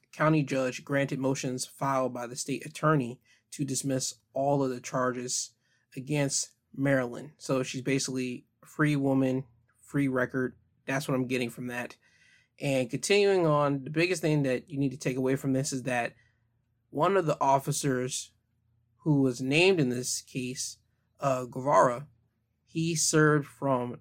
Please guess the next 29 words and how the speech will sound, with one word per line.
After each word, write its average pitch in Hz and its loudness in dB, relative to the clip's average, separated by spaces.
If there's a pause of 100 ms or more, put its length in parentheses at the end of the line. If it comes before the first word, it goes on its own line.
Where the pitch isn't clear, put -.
nineteen 156 0
seventy-six 151 -2 (340)
until 147 0
two 139 -6
thousand 135 -2
five, 143 0
and 135 -2
he 123 -4
continues 160 -2
to 156 -12
collect 131 -6 (120)
more 143 0
than 139 -2
eighty 156 -4
thousand 139 -2
dollars 123 -2
per 160 2
year 131 -4 (380)
from 147 4
his 131 0 (240)
police 151 0 (180)
pension. 170 -2 (680)
Well, 131 0
that's 135 0
according 131 0
to - -6
the 117 -6
complaint. 131 -4 (640)
Now, 160 2